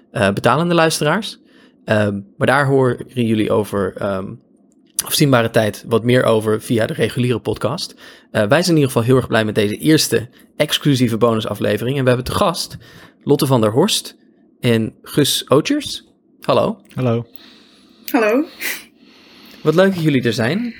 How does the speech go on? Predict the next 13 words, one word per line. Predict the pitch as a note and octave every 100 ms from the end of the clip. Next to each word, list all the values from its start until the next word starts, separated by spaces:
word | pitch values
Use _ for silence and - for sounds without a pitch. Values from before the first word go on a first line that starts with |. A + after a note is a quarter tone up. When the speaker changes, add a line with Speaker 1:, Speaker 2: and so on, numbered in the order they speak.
| -
Speaker 1:
Ehm, | D3 C#3+ C#3+ C#3 - - -
en | - D3
jullie | F#3+ G#3+ G3+ C#3
zijn | D3 C#3 C3+ C3
actief, | B2 - G3 G3 - - _
ehm, | - A2+ A2+ G2+ - - -
waren | A#2+ D3 D#3+ D#3
actief, | C3+ - D#3+ - -
zijn | B2 C3
actief. | A2+ - A2 F#2+
Ik | - A#2
weet | B2 A#2+
niet | D3 D#3